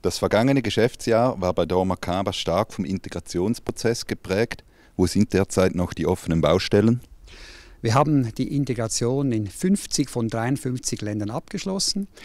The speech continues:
Speaker 2: Insbesondere in den U S A und in Deutschland haben wir noch ein paar Hausaufgaben zu machen.
Speaker 1: Den Zeitplan für die Erreichung der Mittelfristziele haben Sie im Juli hinausgeschoben. Bis zwanzig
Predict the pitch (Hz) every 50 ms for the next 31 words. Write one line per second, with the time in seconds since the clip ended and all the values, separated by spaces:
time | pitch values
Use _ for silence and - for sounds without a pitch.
0 | - - - - - - 202 208 247 254 - - - - 175 - 160 151 147 151
1 | 147 143 143 139 139 131 120 113 120 127 135 139 139 - - 131 127 131 - -
2 | _ - 127 117 113 101 - - 104 117 123 156 - - - 151 147 147 147 160
3 | - - - 120 113 123 120 113 113 104 - 113 107 - - 113 113 113 101 101
4 | 107 113 - 113 110 - - 101 98 101 - 104 - - - 101 95 92 - -
5 | - - - - - - - - - - - - - - - - - - - -
6 | - - - - - - - - - 101 101 95 - - - 92 113 135 - -
7 | 113 101 104 98 - - 85 87 87 87 85 82 92 107 113 - 98 90 87 87
8 | 95 113 - - 131 120 - 123 113 - - - - 107 98 98 92 92 95 95
9 | 90 92 85 82 85 80 - 90 85 85 85 82 90 104 104 107 104 107 107 104
10 | 98 95 - - - - - _ - 87 82 80 85 101 117 - - - 117 -
11 | - 104 110 117 120 123 127 127 131 131 120 _ - 104 95 - - - - -
12 | - - 101 98 110 110 - - -